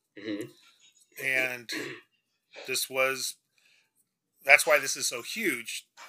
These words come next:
Speaker 2: um, within the scripture, is that here is the direct, uh, hard left that God told us to take, that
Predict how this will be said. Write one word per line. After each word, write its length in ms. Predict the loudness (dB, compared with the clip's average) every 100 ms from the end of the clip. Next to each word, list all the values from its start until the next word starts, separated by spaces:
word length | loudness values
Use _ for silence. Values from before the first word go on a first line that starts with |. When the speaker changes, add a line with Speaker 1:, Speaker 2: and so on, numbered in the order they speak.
| -20 -12 -6
Speaker 2:
um, 460 | -4 -2 -6 -10 -20 -12
within 280 | -8 -6 -6
the 80 | -4
scripture, 640 | -2 -2 -2 -4 -8 -12 -16 _ -20 _ -14
is 300 | -4 -2 0
that 240 | 0 -2 -2
here 220 | 0 2 2
is 160 | -2
the 120 | -4
direct, 600 | -8 -2 2 2 0 -10 -12 _ _ _ _ _
uh, 240 | -6 -2 -2
hard 360 | 2 4 4 4
left 500 | 4 4 -2 -10 -14 _ _ _ _ _ _
that 520 | -6 0 2 4 0 -4 -14 -16 -18 _ _
God 340 | 2 4 4
told 260 | 0 -8 -6
us 120 | -6
to 120 | -8
take, 400 | -2 0 0 -4 -16
that 300 | -10 -8 -8